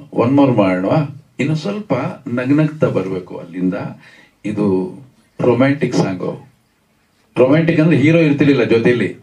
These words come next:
romantic ಮೂಡಲ್ಲಿ song ತೆಗಿಬೇಕು. ಹಾಗೆ ಬಮ್ಮ, ಗೊತ್ತಿಲ್ಲ romantic ಅನ್ನೋದು, ಆ ವಯಸ್ಸಲ್ಲ, ತುಂಬಾ ಚಿಕ್ಕ ಮಗು. ಆ, ಸರಿ, ನಾನು ಹೋಗ್ತಿದ್ದೆ. "ನೋಡಮ್ಮ,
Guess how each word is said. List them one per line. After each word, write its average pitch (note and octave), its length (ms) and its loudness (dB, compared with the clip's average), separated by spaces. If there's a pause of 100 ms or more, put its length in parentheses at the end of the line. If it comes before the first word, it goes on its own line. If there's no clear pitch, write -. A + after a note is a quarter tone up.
(500)
romantic E3+ 460 2
ಮೂಡಲ್ಲಿ E3+ 500 2
song D#3+ 280 2
ತೆಗಿಬೇಕು. A#2+ 460 2 (320)
ಹಾಗೆ D#3+ 240 0
ಬಮ್ಮ, B2+ 260 4 (400)
ಗೊತ್ತಿಲ್ಲ D3 600 2
romantic C#3 560 2
ಅನ್ನೋದು, A2+ 220 -2
ಆ A#2 120 0
ವಯಸ್ಸಲ್ಲ, A#2+ 560 0
ತುಂಬಾ C3+ 240 -2
ಚಿಕ್ಕ C#3 260 0
ಮಗು. F#2+ 380 0 (1000)
ಆ, F2 440 -10
ಸರಿ, - 480 -8 (840)
ನಾನು G2+ 320 -2
ಹೋಗ್ತಿದ್ದೆ. - 480 -4 (720)
"ನೋಡಮ್ಮ, A#2+ 300 0